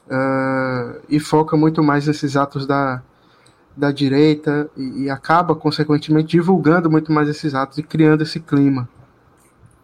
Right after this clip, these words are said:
Ah, acho que foi importantíssimo a gente ter feito esse, esse, esse ato lá,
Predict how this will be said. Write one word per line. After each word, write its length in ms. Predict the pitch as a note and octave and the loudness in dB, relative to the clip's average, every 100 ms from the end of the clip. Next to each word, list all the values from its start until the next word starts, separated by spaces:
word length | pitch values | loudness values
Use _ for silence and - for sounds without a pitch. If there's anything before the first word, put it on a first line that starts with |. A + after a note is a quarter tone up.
| _ _ _ - - _ _ | _ _ _ -20 -20 _ _
Ah, 360 | C#3+ C#3 C#3 C#3 | -2 0 2 2
acho 140 | C#3 | -2
que 60 | - | 0
foi 100 | F#3 | 0
importantíssimo 720 | F3 F3+ E3 F#3 D#3+ F3 F#3+ | 2 -2 2 0 2 -2 2
a 60 | E3+ | 2
gente 280 | D3+ D3+ - | 2 0 0
ter 640 | D3+ C#3+ C#3 C3 A#2+ G#2+ _ _ _ _ _ _ _ _ _ _ _ _ | 0 2 0 -2 -6 -10 _ _ _ _ _ _ _ _ _ _ _ _
feito 500 | - - C#3 B2+ C#3 | -6 -2 -2 0 -2
esse, 680 | - D3 C3+ C3 B2+ B2 A#2+ _ _ _ _ _ _ _ | -2 -2 0 0 -4 -8 -12 _ _ _ _ _ _ _
esse, 640 | C3+ - C#3+ C3+ B2+ A#2+ | -6 -2 -2 0 -2 -4
esse 320 | C#3 B2 - | -6 -4 -2
ato 300 | C3+ C3 - | 0 -2 -2
lá, 340 | D#3 C#3 E3 | 0 2 0